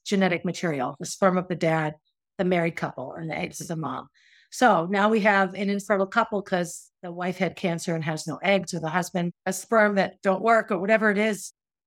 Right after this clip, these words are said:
Are these people just supposed to accept the fact that they can't have babies? And again, most religious readings and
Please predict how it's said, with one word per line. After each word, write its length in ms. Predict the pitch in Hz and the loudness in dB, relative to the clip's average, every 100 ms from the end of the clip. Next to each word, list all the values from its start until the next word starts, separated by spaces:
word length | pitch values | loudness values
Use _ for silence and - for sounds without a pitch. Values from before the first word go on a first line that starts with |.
| _ | _
Are 80 | 202 | -6
these 200 | 202 214 | -4 -2
people 240 | - 233 | -4 -4
just 180 | 180 202 | -4 -6
supposed 260 | - 214 202 | 2 2 2
to 60 | |
accept 260 | 185 - 170 | 0 -2 -4
the 60 | - | -2
fact 240 | 165 165 | -2 -2
that 120 | - | -4
they 60 | 160 | -8
can't 200 | - 143 | -6 -4
have 140 | 160 | -2
babies? 480 | 196 202 175 139 - - | 2 2 2 -4 -8 -2
And 100 | 202 | 0
again, 440 | 208 226 214 180 - _ _ - | 4 6 4 2 -6 _ _ -4
most 320 | 208 226 - | -2 -2 0
religious 500 | 226 226 226 220 - - | 0 0 0 -4 -6 -2
readings 540 | 220 254 285 294 - - | 0 2 0 -4 -10 -6
and 360 | 190 185 180 | -2 -2 -4